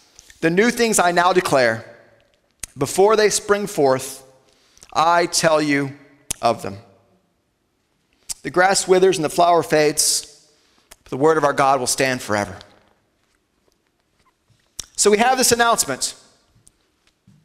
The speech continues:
And remember who it's for. These are a people who are struggling to trust God. These are a people who are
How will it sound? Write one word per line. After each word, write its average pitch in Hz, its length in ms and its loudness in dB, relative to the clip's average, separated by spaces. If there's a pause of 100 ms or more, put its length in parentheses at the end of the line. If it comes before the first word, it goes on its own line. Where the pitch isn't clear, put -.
(160)
And 185 100 2
remember 233 300 2
who 247 100 2
it's - 180 2
for. 165 420 2 (1200)
These 233 200 2
are 247 100 4
a 214 60 0
people 226 440 0
who 214 120 4
are 202 80 4
struggling 240 640 2
to 196 80 0
trust - 340 -2
God. 156 380 0 (2750)
These 208 220 0
are 240 140 4
a 202 40 2
people 269 460 2
who 220 160 0
are 175 320 2